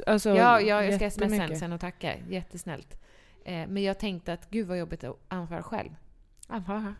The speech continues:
Speaker 1: Ansvara för själv.
Speaker 2: Men
Speaker 1: Det var inte det.
Speaker 2: sen
Speaker 1: Nej.
Speaker 2: så var det som att när, när, du vet, när kalas, typ upphällningen så här, när man,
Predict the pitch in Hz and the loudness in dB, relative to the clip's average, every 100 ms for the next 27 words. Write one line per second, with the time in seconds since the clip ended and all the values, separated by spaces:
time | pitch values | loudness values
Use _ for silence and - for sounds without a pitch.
0 | - 247 214 208 247 240 233 - 208 - | 0 4 6 8 12 12 10 4 0 4
1 | 220 302 330 202 196 202 254 359 302 - | 6 6 4 2 4 6 4 -4 -8 -20
2 | - - _ - 208 196 165 - - - | -20 -20 _ 0 4 2 0 -6 -8 -10
3 | - - _ _ _ _ - - 294 311 | -20 -20 _ _ _ _ -16 -2 0 2
4 | 320 302 254 247 240 233 - 226 233 226 | 0 2 2 2 -2 -6 -8 -6 -4 -4
5 | - 226 226 214 226 220 220 220 233 226 | -6 -6 -6 -4 -4 -4 -6 -4 0 0
6 | 214 233 - 240 - - 269 240 185 147 | 0 -6 -6 -8 -4 -2 -2 -2 -6 -8
7 | 160 160 160 165 170 175 | -8 -8 -8 -6 -6 -6